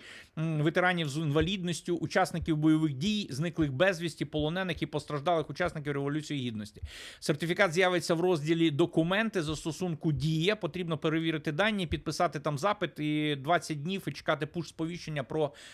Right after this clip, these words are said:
а, результат. Просто ще раз, кого це стосується, це дуже важлива підтримка і для сімейного бюджету насамперед. Друзі, ну і на те, щоб діти залишалися навчатися тут. А, таким чином, е, виглядає розвиток сьогоднішнього дня, теж, е, з основними такими фундаментальними,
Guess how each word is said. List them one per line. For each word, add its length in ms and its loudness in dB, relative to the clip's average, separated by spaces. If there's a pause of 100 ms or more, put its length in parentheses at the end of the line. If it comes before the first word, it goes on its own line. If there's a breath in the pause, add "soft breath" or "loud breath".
(140 loud breath)
а, 200 4
результат. 560 0 (280 loud breath)
Просто 280 2
ще 200 4
раз, 140 2
кого 260 4
це 180 -4
стосується, 540 -4
це 140 -4
дуже 280 -2
важлива 400 2
підтримка 540 -2
і 60 4
для 180 0
сімейного 440 -2
бюджету 480 0
насамперед. 880 2 (840)
Друзі, 360 0
ну 200 0
і 360 2
на 140 -2
те, 140 -2
щоб 300 -2
діти 300 -4
залишалися 540 -2
навчатися 520 -6
тут. 180 -18 (500 loud breath)
А, 200 4
таким 260 4
чином, 420 4
е, 180 8
виглядає 380 6
розвиток 380 0
сьогоднішнього 480 2
дня, 260 4
теж, 360 2
е, 140 4
з 60 -4
основними 400 -2
такими 200 -4
фундаментальними, 840 0